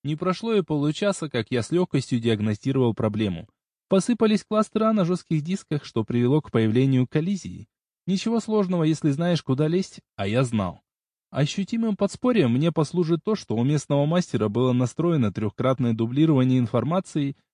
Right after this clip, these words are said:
и достаточно будет грамотно восстановить сломанные жесткие диски, после чего система сама поднимет на них всю необходимую информацию.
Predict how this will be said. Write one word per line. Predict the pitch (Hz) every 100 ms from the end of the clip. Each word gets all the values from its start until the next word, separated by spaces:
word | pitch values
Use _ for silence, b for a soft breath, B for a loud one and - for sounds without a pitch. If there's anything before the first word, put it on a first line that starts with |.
| _
и | 110
достаточно | 123 113 139 120 110 127
будет | 113 117 113
грамотно | 117 131 120 123
восстановить | 117 110 120 120 123 117
сломанные | 123 120 117 113 107
жесткие | 117 110 113 113
диски, | 180 - 165 - _ _ -
после | 208 220
чего | 208 226 233
система | 208 - 226 214
сама | 214 220 226
поднимет | 160 175 185 170
на | 180
них | 180 208
всю | - 220
необходимую | 202 165 - 151 175 170
информацию. | 143 143 135 147 139 131